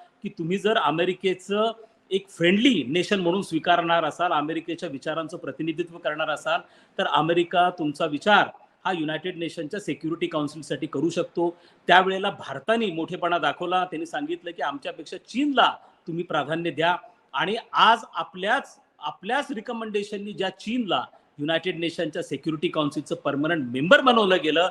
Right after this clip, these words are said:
आज तो चीन आपल्या युनायटेड नेशनमधल्या एंट्रीमधला सगळ्यात मोठा अडथळा आहे. लक्षात घ्या, जर युनायटेड नेशन्सचं एक्सपान्शन म्हणजे सिक्युरिटी काउन्सिलचं एक्सपान्शन व्हायचं असेल, विस्तार व्हायचा असेल, तर जे पाच कायम सदस्य आहे त्यांची सहमती असणं गरजेचं आहे.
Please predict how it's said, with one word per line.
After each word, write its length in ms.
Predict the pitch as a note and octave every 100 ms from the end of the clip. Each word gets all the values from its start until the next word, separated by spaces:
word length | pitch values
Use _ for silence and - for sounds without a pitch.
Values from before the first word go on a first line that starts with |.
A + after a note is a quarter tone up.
| - - -
आज 240 | D3+ G3+ -
तो 280 | - A3
चीन 420 | A3+ - F#3 G3 G#3
आपल्या 520 | E3 - E3 F3 F#3 F#3 - _
युनायटेड 400 | D3 D#3 D#3+ G3
नेशनमधल्या 580 | F3 D#3 E3+ E3 D3+ F3
एंट्रीमधला 640 | F3 C#3 - F3 D#3 C#3+
सगळ्यात 300 | G3 C#4+ D4
मोठा 240 | B3 A3 F3+
अडथळा 280 | C3+ - A#2
आहे. 160 | G#2+
लक्षात 260 | C#3 - A3+
घ्या, 200 | F3+ G3 G#3+ _ _ _ -
जर 120 | A#3
युनायटेड 500 | G#3 F3 F#3 G#3 G3
नेशन्सचं 540 | F#3 F3 F#3+ - -
एक्सपान्शन 640 | A3 E3 - G3 G3 F#3+ C3+
म्हणजे 160 | C#3+
सिक्युरिटी 440 | D3+ D3 F#3 F#3 A3
काउन्सिलचं 460 | F#3+ E3+ F#3 -
एक्सपान्शन 440 | G3+ - C#4 C4 A#3+
व्हायचं 320 | C#3+ C3+ B2+
असेल, 300 | - C#3 D3 - _ -
विस्तार 300 | D3 - A#3+
व्हायचा 320 | A3 D#3+ C#3+
असेल, 380 | B2+ - C#3 G3 - - -
तर 80 | G3+
जे 160 | G#3
पाच 400 | B3+ - G3+ C4
कायम 260 | - F#3 F#3
सदस्य 440 | F3 C#3+ C#3+ -
आहे 380 | B2+ A2+ C#3+ G#3+
त्यांची 540 | A3 _ - D#3+ C#3
सहमती 460 | A#3 E3+ D#3 E3 F#3
असणं 260 | D3+ G#3+ C4
गरजेचं 360 | D4 B3+ G3+
आहे. 240 | C3+ -